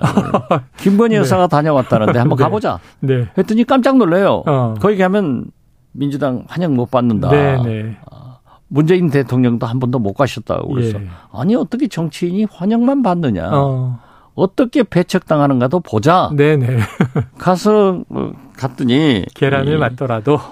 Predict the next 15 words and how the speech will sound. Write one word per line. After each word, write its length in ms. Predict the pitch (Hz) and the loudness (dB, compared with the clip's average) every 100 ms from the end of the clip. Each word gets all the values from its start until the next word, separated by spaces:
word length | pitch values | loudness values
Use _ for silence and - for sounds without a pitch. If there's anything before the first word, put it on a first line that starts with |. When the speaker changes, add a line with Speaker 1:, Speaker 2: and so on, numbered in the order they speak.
| - - | -20 -16
Speaker 1:
가셨어요. 680 | 110 113 - 127 104 123 196 | -10 -10 -8 -8 -4 -2 0
Speaker 2:
남선택 640 | 143 147 156 131 110 165 - _ | 2 2 2 2 2 0 -4 _
Speaker 1:
네. 300 | 139 120 95 - | -2 0 -2 -4
Speaker 2:
이 380 | 104 98 95 98 | -2 -2 -2 -6
상가 320 | 117 147 139 | -6 -2 0
본영 300 | 120 123 123 | 2 2 4
회장이 1080 | 104 127 120 113 107 104 104 101 104 104 117 | 2 0 2 0 0 -2 -4 -6 -6 -4 -4
그러는데 800 | - 110 104 92 92 127 104 82 - _ _ _ _ _ - | -2 -2 0 -2 0 0 0 -4 -12 _ _ _ _ _ -4
거기가 640 | 156 151 160 175 220 247 - _ _ | 0 0 0 0 0 -2 -6 _ _
팔천 640 | - - 294 - - 247 240 | -6 -2 -2 -4 2 4 4
개의 280 | 226 220 220 | 4 0 0
점포예요. 580 | 170 170 - 110 85 85 85 160 | 0 -2 -2 -2 -2 -4 -6 0
Speaker 1:
예. 260 | 139 101 85 | 0 0 -2
Speaker 2:
노점까지. 600 | 113 131 101 95 85 - | 0 0 -2 -4 -10 -8
Speaker 1:
네. 300 | 131 113 95 | -4 -4 -6